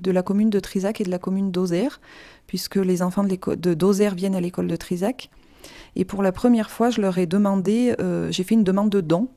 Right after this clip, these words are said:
Alors, ça veut pas dire don financier particulièrement, parce que toutes les associations sont comme nous et ont pas forcément des budgets à rallonge, mais en fonction de leur spécificité, c'est un petit lot pour justement, bon, là, le concours de belote qui a eu lieu, ou pour, euh, la kin qui aura lieu au mois de février.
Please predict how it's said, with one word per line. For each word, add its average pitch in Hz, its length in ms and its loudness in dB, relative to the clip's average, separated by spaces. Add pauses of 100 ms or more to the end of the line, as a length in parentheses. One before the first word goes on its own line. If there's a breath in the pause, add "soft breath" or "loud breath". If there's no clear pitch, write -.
(560 loud breath)
Alors, 170 240 -4
ça 165 140 -4
veut 160 100 -2
pas 220 200 0
dire 208 400 -2
don 185 200 0
financier 190 560 -2
particulièrement, 190 760 -2
parce 220 220 -4
que 170 380 -4
toutes - 220 -10
les 175 140 -2
associations 180 560 -4
sont 180 180 -4
comme 170 240 -2
nous 277 440 6
et 165 160 -2
ont 160 100 -4
pas 180 140 -4
forcément 185 460 -6
des 185 120 -2
budgets 175 300 -2
à 175 80 0
rallonge, 185 380 2 (460 loud breath)
mais 214 220 4
en 220 100 4
fonction 214 380 2
de 226 60 4
leur 208 120 0
spécificité, 196 880 -2
c'est 226 300 0
un 185 140 0
petit 190 200 -6
lot 190 200 2
pour 202 260 -4
justement, 180 500 -2
bon, 156 120 0
là, 160 140 0
le 165 100 -2
concours 175 300 -4
de 165 40 -10
belote 170 240 -2
qui - 140 -6
a - 20 -2
eu 165 40 -4
lieu, 165 300 0
ou 214 260 2
pour, 202 280 -4
euh, 175 60 2
la 156 100 0
kin 240 240 6
qui 226 160 0
aura 180 160 0
lieu 175 160 0
au 196 40 0
mois 190 120 0
de 185 60 -16
février. 185 440 -4